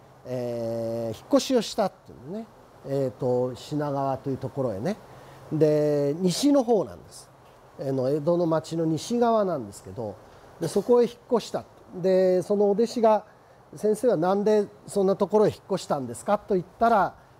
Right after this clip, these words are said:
えー、「唐に二里近い」と答えたっていうんですね。えー、唐っていうのはさっき書いたでしょ。あの、要するにこの唐ですからね。えー、「中国に二里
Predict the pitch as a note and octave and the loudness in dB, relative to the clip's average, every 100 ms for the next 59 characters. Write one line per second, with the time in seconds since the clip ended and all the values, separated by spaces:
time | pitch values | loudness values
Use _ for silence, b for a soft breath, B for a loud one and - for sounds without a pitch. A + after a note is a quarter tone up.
0 | - D3 C#3 - C#4+ C#4 F3+ D3 F3+ B3 | -10 -8 -6 0 2 2 0 0 0 0
1 | E3+ - - F#3 E3 - - C#3+ F3 E3 | -2 -6 -2 0 0 -8 -12 -4 -2 -2
2 | - - - F3+ B2+ - F3 D#3 B B | -6 -12 -8 -6 -6 -4 -4 -4 B B
3 | B F3+ E3 D#3 - B3+ A#3 - F#3 G#3+ | B 0 0 0 0 2 2 0 -2 2
4 | A#3+ E3 G#3+ G3+ D#3+ D#3+ E3 B2+ G#2 D#3 | 2 0 -6 -8 -10 -8 -8 -10 -10 -10
5 | D#3 - D#3+ D#3 D#3 D3 D3+ - B B | -10 -10 -4 0 2 0 -2 -8 B B
6 | B B B - F3+ - F#3 C#3 E3+ E3+ | B B B -6 -4 0 0 -2 -2 -2
7 | F#3 F#3 F#3 C3 G#2 - G#2+ A2 F3+ - | -2 -2 -2 -2 -8 -16 -14 -10 -10 -12
8 | - - - - - - - - - - | -20 -20 -20 -20 -20 -20 -18 -16 -14 -12
9 | - - - - - - - - D3 D3 | -12 -12 -16 -20 -20 -20 -14 -2 0 2
10 | D3 C#3+ C#3 - G3+ A#3 A3 F3+ D3+ D3 | 2 0 -2 -4 0 4 2 2 -2 -2
11 | F3 B3 D#3 | 2 2 0